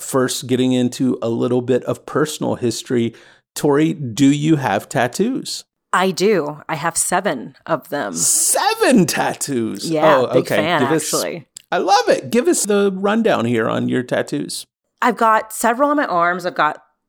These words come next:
Speaker 2: feather, Basquiat's crown, a Thoreau quote. What else? Cleopatra's name in hieroglyphics. Tennessee, which I got when I was drunk and lived in New York, and I missed home. <laughs> Don't do that, kids.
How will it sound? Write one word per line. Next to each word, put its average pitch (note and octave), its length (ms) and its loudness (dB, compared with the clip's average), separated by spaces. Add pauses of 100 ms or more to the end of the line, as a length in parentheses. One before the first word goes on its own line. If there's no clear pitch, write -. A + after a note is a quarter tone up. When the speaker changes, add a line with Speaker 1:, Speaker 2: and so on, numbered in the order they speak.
(200)
Speaker 2:
feather, A#3+ 580 2 (380)
Basquiat's F#3 720 0
crown, G3 720 2 (140)
a D#3+ 180 4
Thoreau E3+ 420 2
quote. F3 600 2 (300)
What D#3+ 160 -12
else? C#3 200 -10 (260)
Cleopatra's F3+ 560 2
name E3 240 2
in E3 100 -2
hieroglyphics. E3 920 0 (260)
Tennessee, G3 680 2
which E3+ 180 -2
I E3 80 2
got D#3 300 0
when E3 80 -4
I D3+ 300 -2 (120)
was D3+ 320 -6 (160)
drunk D#3 460 -2
and D#3 160 -4
lived D3+ 160 -4
in D#3 100 -4
New D3 80 -4
York, D#3+ 420 -4
and D3+ 120 -4
I C#3+ 80 -2
missed D3 340 -4
home. E3+ 480 -2 (540)
<laughs> - 520 -6
Don't D#3+ 200 0
do E3+ 140 -2
that, C#3 200 -4
kids. - 380 -14